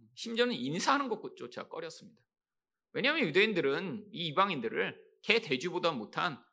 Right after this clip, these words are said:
그런 지옥의 불쏘시개로 여겼거든요. 그들과 대화를 하다가 내가 오염될 수 있다고 생각한 거예요.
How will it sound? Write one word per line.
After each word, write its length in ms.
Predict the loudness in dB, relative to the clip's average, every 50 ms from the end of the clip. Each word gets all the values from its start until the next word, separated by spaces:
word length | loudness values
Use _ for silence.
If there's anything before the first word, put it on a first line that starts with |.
| _ _ _ _ _ _ _ _ _
그런 320 | 2 4 4 4 4 2
지옥의 600 | 0 -2 0 0 2 0 0 0 -2 -4 -6 -8
불쏘시개로 760 | -8 -8 -6 -6 -4 -2 -2 -2 -2 -4 -4 -4 -4 -4 -8
여겼거든요. 480 | -10 -10 -12 -16 -18 -20 -20 -20 _ _ _ _ _ _ _ _ _ _ _ _ _ _ _ _ _ -20 -20 -20 _ -20 -16 -12 -8 -4
그들과 300 | 0 2 4 4 4 4
대화를 360 | 4 6 8 8 8 8 6
하다가 420 | 6 6 4 2 2 2 2 2 2
내가 180 | 2 0 0
오염될 460 | 0 2 4 4 4 4 4 2 0 0
수 100 | -2 -4
있다고 220 | -6 -6 -6 -6
생각한 400 | -8 -12 -16 -16 -18 -20 -20 -20
거예요. 200 | -20 -20 -20 -20